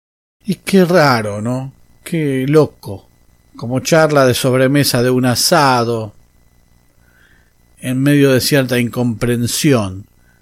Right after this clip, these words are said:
jugarse la vida así. Varias expediciones trataron de dar con sus restos porque lo suponen muerto,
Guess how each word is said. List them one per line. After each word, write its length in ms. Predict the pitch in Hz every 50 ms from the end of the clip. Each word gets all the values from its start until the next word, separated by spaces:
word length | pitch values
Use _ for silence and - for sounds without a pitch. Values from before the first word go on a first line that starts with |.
| _ _ _ _ _ _ _
jugarse 1000 | - - - 143 143 165 170 175 151 - - - 151 147 143 139 135 123 - -
la 240 | 127 131 131 127 127
vida 580 | 127 143 143 139 135 135 135 131 131 127 - -
así. 560 | - 120 101 - - - - 120 95 - _ _ _ _ _ _ _ _ _ _ _ _ _ _ _ _ _ _ _ _ _ _ _ -
Varias 320 | 180 180 190 196 180 135 160
expediciones 840 | 151 - - - - 156 156 160 147 - - 208 196 185 175 -
trataron 460 | - 147 135 123 - 147 139 139 135
de 100 | 135 131
dar 220 | 135 143 143 135 120
con 200 | - 127 120 113
sus 300 | - - 131 117 - -
restos 640 | 175 180 156 131 - _ - 147 143 143 - - _ _ _ _ _ _ _ _ _ _ _
porque 340 | - 202 180 156 - 151 147
lo 80 | 131 127
suponen 560 | - - 127 113 - 139 127 127 123 120 120
muerto, 720 | 135 139 135 - 117 110 95 98 - - - - 98 -